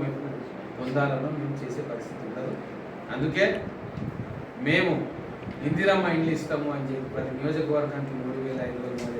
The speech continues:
ఇండ్లు ఇస్తామని చెప్పినాము. దానికి కావాల్సిన ఫైనాన్షియల్ క్లోజర్స్ అంటే డబ్బు ఎక్కడి నుంచి తీసుకురావాలా, ఏ సంస్థల నుంచి తీసుకురావాలా, అవన్నీ కూడా గ్రౌండ్ వర్క్ జరుగుతూ ఉంది.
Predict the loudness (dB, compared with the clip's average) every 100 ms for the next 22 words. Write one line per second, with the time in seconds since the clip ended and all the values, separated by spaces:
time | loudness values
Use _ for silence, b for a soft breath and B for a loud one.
0 | -2 0 0 0 -2 -2 -4 -4 -2 -2
1 | -2 -4 -6 -6 -8 -8 -8 -8 -8 -6
2 | 0 6 6 6 4 6 8 8 6 4
3 | 0 0 2 4 4 4 2 2 0 -2
4 | -2 -4 -4 -6 -6 -8 -8 -6 -2 4
5 | 4 4 -2 -6 -10 -2 0 4 6 6
6 | 6 4 2 0 -2 -2 -2 0 0 0
7 | -2 -4 -8 -10 -10 -12 -12 -12 -12 -10
8 | -8 -8 -8 -8 -8 -6 -6 -6 -6 -8
9 | -6 0 2 4 2 2 0 0 -2 -4
10 | -4 -2 -2 0 0 0 0 2 2 2
11 | 0 0 -2 -2 -4 -4 -6 -4 -2 -2
12 | -2